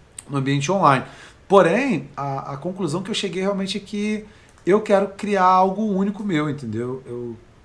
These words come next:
quero deixar uma marca que seja minha, sabe? Que seja que eu tenha criado, entendeu? Então, é a criação dentro da criação.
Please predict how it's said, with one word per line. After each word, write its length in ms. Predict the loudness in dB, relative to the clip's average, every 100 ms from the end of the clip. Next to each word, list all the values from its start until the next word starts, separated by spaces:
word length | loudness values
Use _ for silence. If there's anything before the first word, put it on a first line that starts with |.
| _ _ _ -8
quero 260 | -2 -2
deixar 260 | -2 -4 -4
uma 80 | -2
marca 300 | -2 -4 -6
que 120 | -12
seja 300 | -6 -4 -4
minha, 440 | -4 -2 -2 -4 -10 -16 -20 -20 -20
sabe? 360 | -16 -10 -8 -10
Que 160 | -12
seja 480 | -6 -4 -4 -4 -6 -10 -12
que 140 | -4
eu 140 | -4
tenha 200 | -4 -8
criado, 460 | -4 -2 2 2 0
entendeu? 300 | -8 -12 -12
Então, 400 | -12 -10 -10 -12 -16 -20 -20 -6
é 140 | 0
a 300 | 2 4 2 -2 -6
criação 640 | -2 0 2 0 0 0
dentro 360 | 0 -2 -2 -4
da 120 | -6
criação. 580 | -6 -8 -6 -6 -6